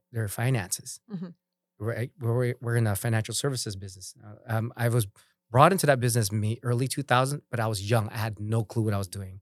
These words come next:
Speaker 2: Mm-hmm.
Speaker 1: Now that we had a fa-, we have a family, I started venturing out to, like, how do we protect our families financially for the future?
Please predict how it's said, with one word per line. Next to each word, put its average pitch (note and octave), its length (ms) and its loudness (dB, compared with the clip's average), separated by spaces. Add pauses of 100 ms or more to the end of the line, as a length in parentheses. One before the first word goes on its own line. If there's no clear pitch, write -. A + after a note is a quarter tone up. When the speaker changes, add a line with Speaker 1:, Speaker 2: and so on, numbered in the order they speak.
(140)
Speaker 2:
Mm-hmm. F#3 200 -4
Speaker 1:
Now B2+ 140 8
that C3+ 160 4
we B2 80 2
had A#2 120 4
a G#2+ 60 -2
fa-, - 200 -8
we A2+ 120 -4
have G#2 120 -2
a G2+ 40 -4
family, F3 460 0 (400)
I A#2 80 4
started A2+ 380 2
venturing A2+ 400 2
out A2 160 0
to, - 100 -8
like, G#2 180 -4
how A#2 300 -2
do C3+ 100 2
we C3 140 0
protect G#2 640 -6
our G#2+ 140 -4
families G2+ 480 -4 (260)
financially A2 640 0
for - 160 -10
the F#2+ 60 -10
future? A#2 680 -2